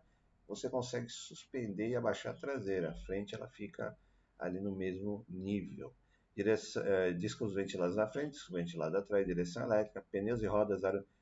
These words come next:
vinte e uma polegadas, dois nove cinco trinta e cinco na frente e vinte e dois atrás, é, três um cinco trinta.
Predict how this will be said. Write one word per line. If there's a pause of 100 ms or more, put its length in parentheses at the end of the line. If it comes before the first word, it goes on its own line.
(240)
vinte
e
uma
polegadas,
dois
nove
cinco
trinta
e
cinco
na
frente (340)
e
vinte
e
dois
atrás, (340)
é,
três
um
cinco (100)
trinta.